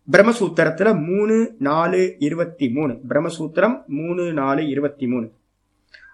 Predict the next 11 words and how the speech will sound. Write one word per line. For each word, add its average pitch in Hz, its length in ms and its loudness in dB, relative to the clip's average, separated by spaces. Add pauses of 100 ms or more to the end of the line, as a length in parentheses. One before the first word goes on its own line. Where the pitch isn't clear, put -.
(360)
அந்த 233 180 8
சூத்திரத்துல 285 500 2
என்ன 202 280 2
சொல்லியிருக்கு 202 420 2
அப்படின்னு 160 200 -4
கேட்டீங்கன்னா, 160 320 -2
ஒரு 170 140 0
எக்ஸலண்டான 185 600 0
ஒரு 147 200 0
விஷயம் 160 280 -4
சொல்லுது. 131 460 -4